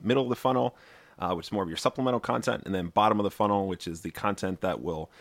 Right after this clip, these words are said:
uh, convert leads to paying customers." And we work with small and enterpri-, or medium and enterprise businesses, uh, helping 'em pro-,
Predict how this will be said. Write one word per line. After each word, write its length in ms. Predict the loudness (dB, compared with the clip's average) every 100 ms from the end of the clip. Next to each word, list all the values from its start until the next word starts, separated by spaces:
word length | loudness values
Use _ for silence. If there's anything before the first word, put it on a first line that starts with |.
| -14 -10
uh, 120 | -6
convert 460 | -4 2 2 0 _
leads 400 | 2 4 2 0
to 220 | 0 0 0
paying 400 | -2 -2 -2 -2
customers." 680 | -2 -2 -6 -8 -10 -14 -16 -20 _ -4
And 240 | 0 0
we 80 | 2
work 260 | 2 0 -2
with 80 |
small 400 | 0 8 10 10
and 100 | 8
enterpri-, 400 | 4 2 4 4
or 220 | 6 4 2 2
medium 420 | 4 6 4 4
and 180 | 0 0
enterprise 520 | -2 -2 0 0 -2
businesses, 680 | -2 0 0 0 -2 -4 -8 -18 -20 -10
uh, 160 | -4 0
helping 320 | 0 0 0
'em 260 | 0 -2 -6 _ _ _ -4
pro-, 180 | -4